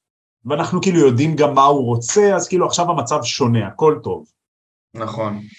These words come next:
Speaker 1: אז אחרי עשר דקות שהם מרגיעים את מולי, הארי עולה לחדר לבד, ופתאום הוא מרגיש בוגר יותר. כאילו, לפני שעה הוא דאג להיות מדריך,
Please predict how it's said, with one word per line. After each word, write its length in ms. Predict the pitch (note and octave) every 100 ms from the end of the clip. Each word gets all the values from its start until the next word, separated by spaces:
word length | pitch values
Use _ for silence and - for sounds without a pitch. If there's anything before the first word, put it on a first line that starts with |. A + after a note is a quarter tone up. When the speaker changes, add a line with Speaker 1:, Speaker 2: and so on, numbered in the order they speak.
| - - - -
Speaker 1:
אז 120 | E3
אחרי 220 | - A#3
עשר 260 | A3+ - F#3+
דקות 420 | F#3+ - G3 G3
שהם 140 | D#3+
מרגיעים 300 | B2+ A#2+ C3+
את 120 | A#2+ D3+
מולי, 360 | F3 F3+ D#3+
הארי 380 | D3 D3+ D3 C#3+
עולה 200 | B2 B2
לחדר 380 | A#2 - A#2 G#2
לבד, 420 | F#2+ F#2+ C#3+ E3 D#3 D#3 _ _ _ _ - A2
ופתאום 680 | A#2 D#3 C4+ A3 G#3+ A3+ -
הוא 120 | C#3
מרגיש 540 | A#2+ A#2 F#3+ - - -
בוגר 540 | A2+ B2 A#2 C3+ C3+
יותר. 360 | B2 A#2 G2+ F2+ -
כאילו, 480 | G#3+ A#3+ B3+ A#3 - -
לפני 400 | C3+ A#2+ E3 G3+
שעה 420 | - C#3+ D3+ F3
הוא 120 | C#3+ B2+
דאג 340 | B2+ C#3 C#3
להיות 340 | C3+ B2 C3
מדריך, 640 | A#2 G2 A2 G#3 G#3+ -